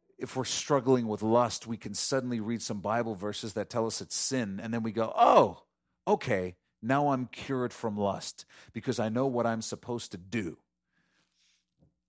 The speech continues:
I-, it's a heart issue that goes much, much, much deeper. Part of the story of almost the whole Old Testament is God giving his people the law, saying, "Here's what you need to do to be righteous."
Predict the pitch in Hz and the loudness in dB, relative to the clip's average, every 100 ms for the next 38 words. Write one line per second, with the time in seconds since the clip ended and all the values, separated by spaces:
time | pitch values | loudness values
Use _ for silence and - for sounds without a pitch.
0 | - 131 131 - 117 - 139 170 - - | -2 0 0 0 -2 0 0 0 -2 -12
1 | - - - _ 101 - 131 117 104 110 | -10 -14 -18 _ -14 -6 -6 -6 -6 -8
2 | 123 143 160 143 - - 117 123 - 113 | -6 -2 -2 -2 -6 -8 -6 -6 -6 -8
3 | 101 95 120 117 92 - _ _ _ _ | -8 -8 -8 -8 -12 -16 _ _ _ _
4 | _ _ _ _ _ 165 180 151 - - | _ _ _ _ _ 4 6 4 -2 0
5 | 143 156 131 123 127 117 117 101 147 147 | 2 2 2 2 -2 -2 -4 0 0 0
6 | 123 117 - 139 143 123 104 98 95 123 | -2 -4 -2 -4 -4 -4 -4 -4 0 0
7 | 120 101 131 151 127 - 147 127 117 104 | 0 -2 -2 0 -4 -4 -6 -6 -4 -2
8 | 104 120 135 120 120 - - - 131 120 | -2 0 2 0 -4 -12 -10 0 2 2
9 | 113 175 160 170 135 143 135 113 143 117 | 0 0 0 -2 0 -2 -2 0 0 0
10 | 113 131 151 - 117 | 0 0 0 -2 -6